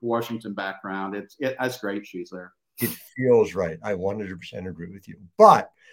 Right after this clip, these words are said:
Speaker 2: let's talk, too, about the teams that we saw this weekend. And, and, and I do, there are a few that really stood out to me. And one of them, I wrote about this going in, that I felt as if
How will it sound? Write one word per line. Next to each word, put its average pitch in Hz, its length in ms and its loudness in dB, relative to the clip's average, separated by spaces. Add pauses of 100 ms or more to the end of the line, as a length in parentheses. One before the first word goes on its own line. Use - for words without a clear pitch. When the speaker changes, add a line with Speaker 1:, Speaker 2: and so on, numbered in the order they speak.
(140)
Speaker 2:
let's 240 340 4
talk, 190 400 6
too, 165 280 6
about 107 480 4 (320)
the 131 120 -4
teams 160 400 -4
that 131 100 -6
we 131 140 -6
saw 127 280 0
this 123 240 -8
weekend. 113 460 -6
And, 135 120 -6
and, 170 240 0
and 190 200 2
I 208 100 8
do, 226 180 -2
there 214 240 4
are 208 200 0
a 202 60 -10
few 220 560 -2 (260)
that 143 420 2 (260)
really 165 420 2
stood 151 320 0
out 117 240 -2
to 123 100 -14
me. 117 100 -4
And 117 120 -4
one 160 160 2
of 196 100 -2
them, 147 220 2
I 156 140 -8
wrote 233 220 2
about 165 280 2
this 143 260 2 (420)
going 139 440 4
in, 107 480 -6 (440)
that 127 220 2
I 143 200 4
felt 156 340 0
as 123 140 -8
if 120 280 0